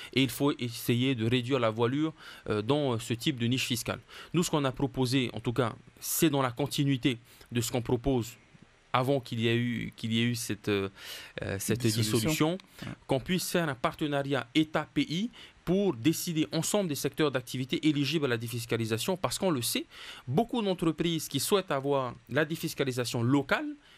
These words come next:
Speaker 1: est gagée par la défiscalisation nationale et vice-versa. Donc, le plus important pour nous,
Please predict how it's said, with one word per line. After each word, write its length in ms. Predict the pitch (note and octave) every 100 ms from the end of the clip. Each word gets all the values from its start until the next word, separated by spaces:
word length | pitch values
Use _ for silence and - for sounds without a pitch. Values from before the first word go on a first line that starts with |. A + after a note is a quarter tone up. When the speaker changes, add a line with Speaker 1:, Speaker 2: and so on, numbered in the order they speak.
| - - -
Speaker 1:
est 100 | C3
gagée 420 | B2+ F3+ E3+ B3+
par 160 | A3+ E3
la 100 | C#3
défiscalisation 800 | C3+ D3 - C#3 C3 B2+ - A#2+
nationale 580 | B2 - C#3 F3 B3 B3 - -
et 80 | C#3+
vice-versa. 640 | C#3+ G3 C#3+ C3+ - G#2+ -
Donc, 220 | A#2 A#2+ - _ - -
le 160 | D3
plus 240 | F#3 G#3 F3
important 380 | E3 D3+ G#3+
pour 180 | G#3 D#3+
nous, 180 | C#3+ G#3+